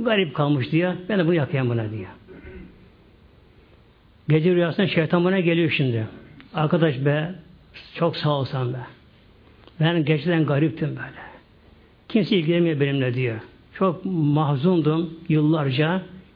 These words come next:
Bir defa sen bana acıdın, bana mum yaktın önümde. Ben de sana teşekküre geldim ama diyor, ben de sana iyilik edeyim buna karşılık. Seni boş bırakmayayım. Ne yapacaksın?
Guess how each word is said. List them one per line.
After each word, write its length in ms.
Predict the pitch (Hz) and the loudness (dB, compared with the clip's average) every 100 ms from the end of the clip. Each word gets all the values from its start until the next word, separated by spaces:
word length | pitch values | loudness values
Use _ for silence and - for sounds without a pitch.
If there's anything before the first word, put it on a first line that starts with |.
| - _ - | -20 _ -2
Bir 200 | 240 185 | 2 2
defa 360 | 165 147 147 131 | 2 2 0 -2
sen 400 | - 185 185 156 | -2 0 2 2
bana 280 | 147 156 | 0 0
acıdın, 640 | 151 135 143 165 254 262 269 | 0 2 2 2 2 2 -2
bana 180 | 170 160 | -2 2
mum 160 | 175 175 | 2 2
yaktın 280 | 131 151 | 0 0
önümde. 360 | 147 135 127 113 - - - - - _ - - - - - - _ 185 | 0 2 0 -2 -6 -18 -20 -20 -20 _ -20 -20 -20 -20 -20 -20 _ 0
Ben 180 | 196 | 2
de 140 | 190 175 | 2 0
sana 260 | - 165 | 0 0
teşekküre 540 | 143 151 165 156 151 139 | 2 2 2 2 2 2
geldim 340 | 127 131 185 | 0 2 2
ama 260 | 196 165 151 | 2 0 0
diyor, 280 | 208 240 220 - - - - - - | 0 0 -2 -6 -16 -20 -20 -20 -2
ben 140 | 277 226 | 0 2
de 80 | 175 | 0
sana 180 | 185 | 0
iyilik 240 | 190 185 156 | 2 2 4
edeyim 180 | 160 147 | 2 2
buna 180 | 135 | 0
karşılık. 560 | 127 127 - 123 117 - - | 0 -2 0 0 -2 -4 -4
Seni 160 | 190 | 0
boş 200 | 170 - | 0 0
bırakmayayım. 460 | 131 - 127 110 101 110 - - - - - - - - - - - - - 156 | -2 -2 -6 -6 -8 -16 -20 -20 -20 -20 -20 -20 -20 -20 -20 -20 -20 -20 -4 0
Ne 80 | |
yapacaksın? 760 | 202 190 151 131 123 208 220 196 | 2 2 0 -2 0 0 0 -2